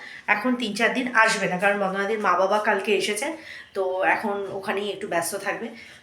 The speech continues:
উম, আর সকালবেলা থেকে উঠে থেকে আমার অনেকগুলো কাজই কমপ্লিট হয়ে গেছে।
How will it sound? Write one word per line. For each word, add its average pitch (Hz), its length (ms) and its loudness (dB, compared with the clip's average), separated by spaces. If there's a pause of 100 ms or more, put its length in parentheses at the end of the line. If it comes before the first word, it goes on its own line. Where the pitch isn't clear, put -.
(100)
উম, 196 520 -10
আর 196 180 4
সকালবেলা 226 540 4
থেকে 262 200 -2
উঠে 247 220 0
থেকে 247 180 0
আমার 240 180 2
অনেকগুলো 214 440 2
কাজই 233 260 4
কমপ্লিট 214 420 -2
হয়ে 226 160 2
গেছে। 233 320 0